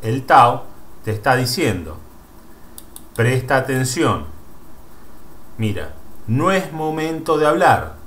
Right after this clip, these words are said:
es momento de aquietarse. Espera y aquieta tus pensamientos. Mujer de Aries, baja dos o tres cambios, aflojale a la pensadera.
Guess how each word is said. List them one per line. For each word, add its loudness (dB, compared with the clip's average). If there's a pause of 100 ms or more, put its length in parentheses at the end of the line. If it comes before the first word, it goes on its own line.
(140)
es 0
momento 0
de -2
aquietarse. 2 (580)
Espera 0 (180)
y 0
aquieta 0
tus -2
pensamientos. -2 (840)
Mujer 0
de 2
Aries, 0
baja 2
dos 0
o -2
tres -6
cambios, -2 (420)
aflojale -2
a 2
la 2
pensadera. 0